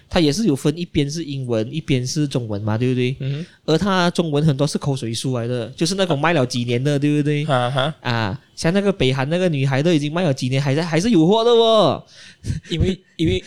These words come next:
Speaker 2: 因为中乐堂讲哈，
Speaker 1: 对不对？
Speaker 2: 再版了哈。
Speaker 1: 那个脱，脱北者的东西永远都有货，还不用紧哦。然后九把刀中月堂版本一定是永远都有货的哦。
Speaker 2: 我是不会买中月堂的书了，不好意思，
Speaker 1: 对。
Speaker 2: 它 quality 真的太差了。
Speaker 1: 对不对？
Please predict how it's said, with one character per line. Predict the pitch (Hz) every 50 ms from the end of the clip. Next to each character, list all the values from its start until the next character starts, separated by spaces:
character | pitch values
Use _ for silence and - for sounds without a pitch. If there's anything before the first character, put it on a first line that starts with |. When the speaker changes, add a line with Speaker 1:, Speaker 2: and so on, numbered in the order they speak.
| -
Speaker 2:
因 | 160 151
为 | 165 180 -
中 | - 190 180
乐 | 175 175 160
堂 | - - 117 123
讲 | 113 127 117
哈， | 120 117 113 107 107 107
Speaker 1:
对 | -
不 | 247 254
对？ | 254 254 262
Speaker 2:
再 |
版 | - 101
了 | 90 95 104
哈。 | 127 110 - 202 196 - -
Speaker 1:
那 | 208 220 240
个 | 240 247 240 233 233 240 240
脱， | 233 - 269 277 262 247 - - _ _ _ _ _
脱 | - - 254
北 | - 180 180
者 | 180 - 165
的 | 165 190
东 | 214 196 196
西 | 190 170 143 143 143 143 135
永 | 151 165
远 | 180 160
都 | 156 175
有 | 160 147 147
货， | 170 202 208 208 180
还 | 147 190 196
不 | 196 -
用 | 277 - 302
紧 | 269 - 175 175
哦。 | 220 277 302 - _ _ - - _ _ _
然 | - 190 226
后 | 262 262 254 175
九 | 160 - 202 208
把 | 196 175 147 147
刀 | - 190 214 208
中 | - 226 240
月 | 262 220
堂 | - 180 190
版 | 190 - 160 202
本 | 175 175 147 170
一 | 202
定 | 214 269 262
是 | - 269
永 | 220 196 185
远 | 175 170
都 | 165 185
有 | 185 170 147
货 | 160 202 208 214
的 | 214 220
哦。 |
Speaker 2:
我 | 214 214 208 185
是 |
不 | 160 143
会 | - 151 143
买 | 131 117 104
中 | - - 123
月 | 123 123 120
堂 | - 113 101
的 | 104 107
书 | - - 107 104 104
了， | - -
不 | - 143
好 | - -
意 | 262 233 113
思， | 113 - - 113 107
Speaker 1:
对。 | -
Speaker 2:
它 | - 131
quality | 117 - 120 113 113 123 120
真 |
的 | 123 120
太 | 117 120 113
差 | 110 - - - 95 95 -
了。 | - -
Speaker 1:
对 | - 247
不 | 254 277
对？ | 269 311 320